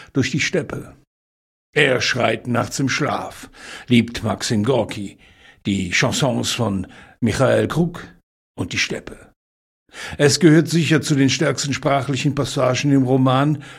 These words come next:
übersetzt von Maria Raja, wenn Wassachkina von der Weite, dem Leben an diesem unwirtlichen Ort erzählt. Zehn Jahre haben Vater und Tochter sich nicht gesehen. Der Vater ist ein Wrack, ein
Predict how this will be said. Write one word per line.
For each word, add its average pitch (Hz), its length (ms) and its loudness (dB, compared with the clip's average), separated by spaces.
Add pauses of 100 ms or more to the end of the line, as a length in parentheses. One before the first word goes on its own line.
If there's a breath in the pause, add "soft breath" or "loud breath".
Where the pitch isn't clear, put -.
(260 loud breath)
übersetzt 131 640 4
von 131 200 6
Maria 120 380 6
Raja, 117 580 2 (320 loud breath)
wenn 139 520 0
Wassachkina 143 1000 -2
von 127 180 -2
der 107 160 0
Weite, 131 440 -6
dem 101 200 -6
Leben 120 520 -4
an 98 160 -6
diesem 98 360 -8
unwirtlichen 117 880 -4
Ort 120 360 -6
erzählt. - 640 -12 (600)
Zehn 180 340 2
Jahre 110 360 -2
haben 90 180 -2
Vater 95 340 -6
und 87 80 -8
Tochter 98 300 -6
sich 87 200 -12
nicht 92 160 -8
gesehen. 90 480 -10 (600 loud breath)
Der 110 120 2
Vater 113 340 4
ist 123 240 0
ein 113 340 -2 (420 loud breath)
Wrack, - 560 -2 (460)
ein 135 540 0